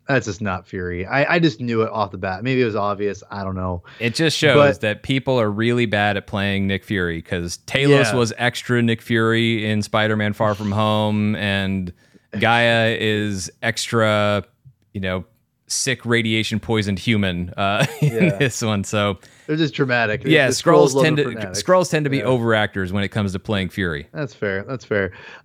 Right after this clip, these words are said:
Speaker 1: I, I, I, as soon as, you know, Gravik, which I think you know, Benadir did a great job with what he was given. He did,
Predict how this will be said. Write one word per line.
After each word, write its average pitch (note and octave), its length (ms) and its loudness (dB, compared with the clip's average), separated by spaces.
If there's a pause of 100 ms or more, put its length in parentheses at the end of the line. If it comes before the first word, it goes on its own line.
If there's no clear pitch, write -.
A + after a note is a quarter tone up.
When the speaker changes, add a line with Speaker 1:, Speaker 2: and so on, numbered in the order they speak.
(100)
Speaker 1:
I, G3 380 4 (420)
I, G3 300 6 (120)
I, D#3+ 220 -2
as D3+ 100 -8
soon G#3 220 -2
as, F3 240 -2
you F3 80 -2
know, D3+ 120 -2
Gravik, C#3 460 0
which E3+ 220 -4
I G#3+ 100 0
think C#4 320 -6 (280)
you D#3+ 60 -4
know, C3+ 140 -4
Benadir C3 520 -2
did A#2 100 -2
a G#2+ 60 -4
great A#2+ 460 0
job A#2+ 440 2
with A2+ 300 -2
what A2+ 180 -4
he A2 140 -4
was G2 160 -4
given. F#2+ 340 2
He A#2 140 -4
did, C#3+ 240 4